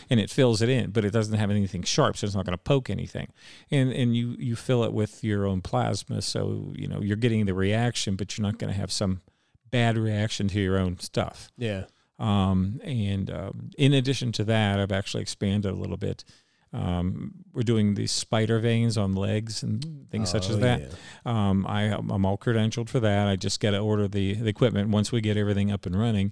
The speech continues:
Speaker 2: Yeah.
Speaker 1: we can do that. Um, we've got the table to do so. We can put you in, you know, we can get those little veins to sclerose away. Sometimes they take more than once.
Speaker 2: Yeah.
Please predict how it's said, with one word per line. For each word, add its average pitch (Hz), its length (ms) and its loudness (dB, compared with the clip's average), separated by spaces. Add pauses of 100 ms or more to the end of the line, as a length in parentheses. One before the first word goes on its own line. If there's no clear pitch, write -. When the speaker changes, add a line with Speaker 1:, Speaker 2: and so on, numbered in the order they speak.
(120)
Speaker 2:
Yeah. 85 240 -6
Speaker 1:
we 120 100 6
can 113 100 4
do 98 120 4
that. 98 420 -2
Um, 95 160 -4
we've 95 260 0
got 98 180 0
the 92 80 -6
table 101 360 0
to 104 100 -4
do 95 200 0
so. 113 340 0
We 101 140 -2
can 95 460 -6
put - 220 -4
you 98 100 -2
in, 98 280 0
you 107 100 -4
know, 95 240 -6 (220)
we 120 100 -10
can 101 200 -4
get 98 220 -4
those 104 200 0
little 107 160 2
veins 107 380 0
to 117 60 -8
sclerose 101 580 0
away. 104 260 0
Sometimes 92 440 -2
they 95 100 -2
take 90 180 -6
more 90 180 0
than 82 120 -2
once. 92 340 -2 (160)
Speaker 2:
Yeah. 92 240 -6